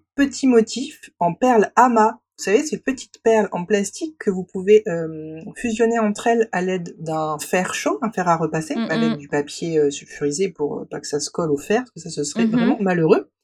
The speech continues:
Speaker 1: Euh, vous pouvez réaliser un, un petit motif, en fait. Le principe des perles amas, c'est un peu comme le pixel art, hein. Euh, ben,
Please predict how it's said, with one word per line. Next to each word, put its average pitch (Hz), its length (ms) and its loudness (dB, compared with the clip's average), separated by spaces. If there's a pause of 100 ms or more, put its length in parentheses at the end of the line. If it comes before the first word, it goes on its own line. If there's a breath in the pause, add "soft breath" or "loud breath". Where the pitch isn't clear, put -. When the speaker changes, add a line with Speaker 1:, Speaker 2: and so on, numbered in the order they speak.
(580)
Speaker 1:
Euh, 175 880 0 (680)
vous 170 140 2
pouvez 240 200 2
réaliser 214 380 8
un, 202 280 4
un 185 180 2
petit - 260 -8
motif, 294 480 -4
en 202 100 0
fait. 220 260 0 (220 soft breath)
Le 220 60 -4
principe 226 300 2
des 214 100 8
perles 196 220 2
amas, 220 260 4
c'est 226 100 -2
un 190 60 0
peu 226 120 0
comme 220 220 2
le 170 80 -4
pixel 190 420 -4
art, 208 300 4
hein. 170 320 -4
Euh, 147 60 -4
ben, 147 180 -4